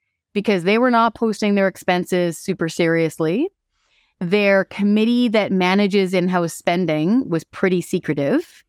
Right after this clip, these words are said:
in, in Victoria. So that was a bit disappointing. And what really surprised me was actually at the local level in Metro Vancouver. Here, here's one that sticks out. So Metro Vancouver is the kind of group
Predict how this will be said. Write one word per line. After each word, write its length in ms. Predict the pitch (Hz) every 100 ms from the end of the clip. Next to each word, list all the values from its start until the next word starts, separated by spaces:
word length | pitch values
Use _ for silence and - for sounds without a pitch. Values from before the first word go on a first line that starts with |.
| -
in, 260 | 180 165
in 260 | - 165 160
Victoria. 680 | 156 - 156 143 127 226 339 _ _ _ _
So 160 | - 180
that 180 | 208 233
was 140 | 240
a 40 |
bit 160 | 190 185
disappointing. 800 | 170 151 156 156 143 139 170 254 _ _ _ _ _
And 140 | 240 240
what 160 | 240
really 260 | 226 330 466
surprised 520 | - 320 277 254 247
me 160 | 254 240
was 220 | 208 202
actually 640 | 196 220 294 - 349 330 -
at 160 | 214 -
the 80 | 208
local 420 | 190 240 294 254
level 320 | 226 208 220
in 140 | 202
Metro 320 | 185 180 202 185
Vancouver. 600 | 175 165 190 170 147 147
Here, 280 | 254 208
here's 260 | - 240 233
one 140 | 240
that 200 | 208 -
sticks 360 | - - 214 -
out. 200 | 147 - _ _ _ _ _ _
So 320 | - 254 226
Metro 340 | 202 240 - 330
Vancouver 720 | 302 294 269 233 135 104 311 - _
is 480 | 202 208 190 180 - -
the 400 | 190 202 185 165
kind 200 | 214 196
of 200 | 151 - 175
group 640 | - 208 214 262 262 _